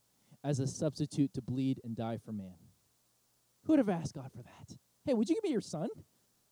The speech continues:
"Sirs, in providing for us a substitute from before the foundation of the world, the Lord has g-, already gone beyond man's thoughts or requests." Having done that which we never sought for nor thought of,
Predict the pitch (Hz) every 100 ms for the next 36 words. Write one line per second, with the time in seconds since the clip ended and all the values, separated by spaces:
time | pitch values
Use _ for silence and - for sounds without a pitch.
0 | _ - - 339 240 160 - 254 226 240
1 | 196 247 320 320 - 247 254 254 220 208
2 | - 269 - 247 - 233 - 214 196 190
3 | 240 269 247 - 233 226 220 226 240 196
4 | 170 180 175 - - 190 190 226 254 190
5 | 233 151 202 - 208 240 254 247 190 202
6 | 208 208 - - 202 220 254 262 233 208
7 | 190 175 - 165 160 156 131 120 - -
8 | - _ _ - 254 240 254 214 247 269
9 | 247 214 214 247 - - 175 247 233 247
10 | 262 294 - 262 220 - 175 190 214 -
11 | _ 233 226 240 - 262 285 226 185 196